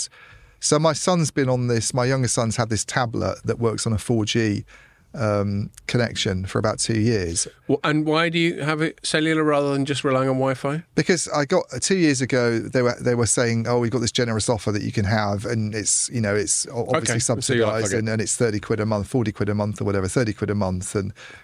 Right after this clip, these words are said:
Speaker 1: you know, do you wanna do it?" And I just thought, "What the hell?" And, uh, and he wanted a tablet.
Speaker 2: Does he
Speaker 1: He wanted an
Speaker 2: take it out
Speaker 1: iPad
Speaker 2: of the
Speaker 1: at the time.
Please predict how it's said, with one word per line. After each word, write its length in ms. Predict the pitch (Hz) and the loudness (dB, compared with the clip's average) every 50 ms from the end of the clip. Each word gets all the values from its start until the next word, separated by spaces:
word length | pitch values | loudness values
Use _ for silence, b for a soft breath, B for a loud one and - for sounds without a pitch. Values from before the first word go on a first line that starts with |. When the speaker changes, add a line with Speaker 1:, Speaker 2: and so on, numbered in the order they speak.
| B B | B B
Speaker 1:
you 140 | - 120 110 | -2 0 2
know, 180 | 107 101 98 | 2 2 0
do 140 | 101 - - | 0 0 2
you 60 | 127 | 2
wanna 140 | 120 113 113 | 2 2 2
do 220 | 104 110 107 107 110 | 0 2 2 2 2
it?" 80 | 104 | 2
And 100 | 110 113 | 2 0
I 60 | 113 | 0
just 200 | 110 113 107 - - | 0 0 0 0 0
thought, 160 | 117 113 101 | -2 -2 -2
"What 100 | 113 107 | -2 -2
the 100 | 104 101 | 0 0
hell?" 280 | 92 98 101 95 98 - B B B B B B B B B _ _ - | 2 2 0 0 -2 -6 B B B B B B B B B _ _ -2
And, 140 | 123 113 110 | 0 2 2
uh, 160 | 107 107 101 - | 2 2 0 0
and 160 | 120 113 98 | 0 2 4
he 120 | 107 127 | 4 4
wanted 220 | 117 110 104 101 101 | 4 2 0 -2 -4
a 40 | 101 | -4
tablet. 340 | - - 107 104 101 120 | -4 -2 -2 -2 -2 -4
Speaker 2:
Does 80 | 127 127 | -2 -2
he 60 | 127 | -2
Speaker 1:
He 40 | 127 | -2
wanted 120 | 117 104 143 | 0 0 0
an 60 | 135 | 0
Speaker 2:
take 80 | 113 110 | 0 0
it 40 | 113 | 0
out 80 | 113 117 | 0 0
Speaker 1:
iPad 20 | |
Speaker 2:
of 60 | 117 | 0
the 60 | 120 123 | 0 0
Speaker 1:
at 40 | |
the 80 | 131 139 | 0 0
time. 100 | 127 113 | 0 0